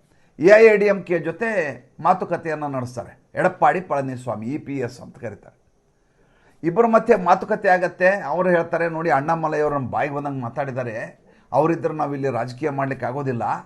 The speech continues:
ಆದ್ದರಿಂದ ನೀವು ಅಣ್ಣಾಮಲೈಗೆ ಬೇರೆ ಯಾವುದೋ ಸ್ಥಾನಮಾನ ಕೊಟ್ಟು ರಾಷ್ಟ್ರ ಮಟ್ಟದಲ್ಲಿ ಕರ್ಕೊಂಡೋಗಿ, ಇಲ್ಲಿ ಬೇರೆ ಯಾರನ್ನಾದ್ರೂ ಕೂರಿಸಿ, ಅವರಿದ್ದರೆ ನಾವು ನಿಮ್ಮ ಜೊತೆ ಮೈತ್ರಿಯನ್ನು ಮಾಡ್ಕೊಳ್ಳೋದಿಲ್ಲ." ಲೋಕಸಭಾ ಚುನಾವಣೆಯಲ್ಲಿ ಅಣ್ಣಾಮಲೈ ಹೇಳಿರ್ತಾರೆ ಏನಂತ,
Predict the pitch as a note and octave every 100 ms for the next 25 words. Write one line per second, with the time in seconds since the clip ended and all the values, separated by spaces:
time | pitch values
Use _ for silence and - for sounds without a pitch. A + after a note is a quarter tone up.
0 | _ _ _ - D3+ D#3+ D#3+ D3 F3+ F#3+
1 | D#3 C3+ A#2+ D#3 F#3+ F3+ D#3+ C3+ A#2+ D3
2 | E3 D3 D#3 C#3 C#3 C#3+ D3 C#3+ C3 B2+
3 | B2+ A2 A2+ A#2+ D3 C3 B2 B2+ B2+ A#2
4 | C3+ B2+ G#2+ G#2 E3+ - _ - _ -
5 | A3+ A#3 D#3 E3+ F#3 C#3+ C#3+ F3+ E3+ D3+
6 | A#2+ A#2+ A#2+ G3+ C3+ A#2 G#2+ - D3+ G2
7 | - - - A#2 A#2+ G2+ - D#2 - G2+
8 | - G2+ G#2 G2+ D#3+ D3 - G2 - -
9 | - _ _ - _ _ _ _ - _
10 | - F3+ A#3 C4 B3 G3 G#3+ G#3+ A3+ F#3
11 | D#3 A3 A3 G#3 F3+ C#3+ A#2 - D3+ F3+
12 | D#3